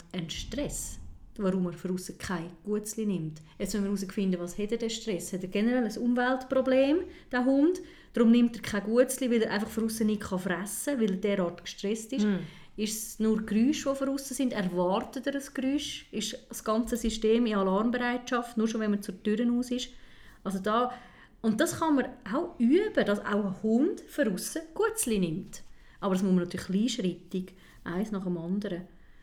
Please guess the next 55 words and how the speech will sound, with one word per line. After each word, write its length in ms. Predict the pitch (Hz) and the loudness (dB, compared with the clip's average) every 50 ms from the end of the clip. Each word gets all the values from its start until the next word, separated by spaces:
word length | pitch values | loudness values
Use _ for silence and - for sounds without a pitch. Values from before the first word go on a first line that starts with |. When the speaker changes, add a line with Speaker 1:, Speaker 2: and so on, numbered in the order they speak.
| - - - - - - - - - _ _ _ | -20 -20 -20 -20 -20 -20 -20 -20 -20 _ _ _
Speaker 1:
Was 200 | - 202 202 202 | -4 -2 -2 0
dann 120 | - 220 208 | 2 2 2
natürlich 320 | 202 190 208 196 185 190 | 4 4 2 0 0 0
auch 260 | - 185 202 226 - | -2 -2 -2 0 0
kann 120 | - 240 - | 0 -2 0
daraus 180 | 220 226 220 | 0 0 0
heraus 260 | 240 226 220 220 185 - | 0 0 0 -2 -2 -4
passieren, 420 | 196 190 190 - 226 208 190 175 | -4 -4 -2 0 0 0 0 0
Verdauungsproblem, 920 | - 185 180 170 165 180 208 220 220 - - 247 233 240 233 190 156 156 165 | -2 -4 -4 -2 -2 -2 -2 -2 -4 -4 -4 -4 -2 0 0 0 0 -2 -4
oder? 160 | 170 180 196 | -4 -6 -6
Dass, 240 | 185 180 180 180 - | -6 -6 -6 -4 -4
ähm, 360 | 175 170 165 170 170 180 180 - - - - _ _ | -4 -4 -4 -6 -8 -10 -12 -16 -20 -20 -20 _ _
also 180 | - - - 190 | -8 -2 0 0
nicht 120 | 196 196 | 2 2
wegen 160 | 190 180 175 | 0 0 -2
dem 40 | 180 | 0
Gutzli 400 | 180 208 202 220 - - - 202 | 2 2 2 2 2 0 0 0
essen, 320 | 220 185 220 - - 220 | 0 0 0 -2 -2 0
meine 240 | 208 208 214 214 220 | 0 0 0 2 2
ich 80 | 269 - | 4 4
jetzt, 200 | 220 226 - - | 2 0 -2 -4
<laughs> 20 | |
aber 180 | - 180 190 185 - - - - - | -2 -2 -4 -6 -6 -10 -16 -10 -2
weil 140 | - 208 202 | 0 2 4
er 60 | 190 | 4
so 120 | 185 196 185 | 2 2 0
gestresst 480 | 185 - - - 196 208 226 220 - | -2 -2 0 2 2 2 2 2 0
ist 140 | 254 247 - | -2 -2 0
von 160 | - 233 233 | 0 0 0
aussen, 260 | 247 240 233 - 220 208 | 0 0 0 -2 -2 -2
dass 160 | 202 190 208 | 0 0 -2
er 60 | 185 | -2
von 160 | 196 185 190 | -2 -2 -2
aussen 200 | 202 202 - - | -2 -4 -6 -4
sehr 220 | 175 190 190 190 190 | -2 -2 -2 -2 -2
viel 240 | 190 - 202 190 | -2 -2 -2 -2
Durchfall 460 | 185 190 196 220 - - - 240 247 254 | 0 -2 -2 -4 -4 -4 -4 -2 -2 0
hat. 140 | 269 269 - - - - - - - | -2 -2 -4 -8 -14 -18 -20 -6 -2
Das 120 | 220 226 | -2 -2
ist 200 | 220 - - - - | -2 -2 -6 -6 -2
spannend. 340 | - 226 247 285 262 202 | 2 4 4 4 4 4
Am 160 | - 196 208 208 | 4 4 4 6
Morgen 320 | 214 220 262 311 294 277 | 6 6 4 4 2 0
früh 240 | - - 233 240 262 | -2 0 2 2 4
haben 160 | 254 240 220 | 4 4 2
sie 160 | 220 - - - - - - - - | 0 -2 -6 -12 -16 -20 -14 -8 -6
den, 140 | 202 - - | -6 -4 -2
am 280 | 202 196 196 190 185 | -2 -2 -2 -2 -2
normalen 460 | 202 190 190 185 185 190 208 247 254 | -2 0 0 2 2 2 2 0 0
Code, 400 | 247 - - 240 247 269 269 - | 0 0 2 4 4 4 2 0
weil 80 | 214 208 | -2 -2
sie 160 | 202 180 185 | -2 -4 -8
gut 360 | - - 214 226 247 247 - | -8 -2 2 4 4 4 2
geschlafen 520 | - - 202 190 190 202 226 226 - - 240 | 0 -2 0 0 2 0 -2 -2 -2 -2 -2
haben, 160 | 247 254 254 | 0 -2 -2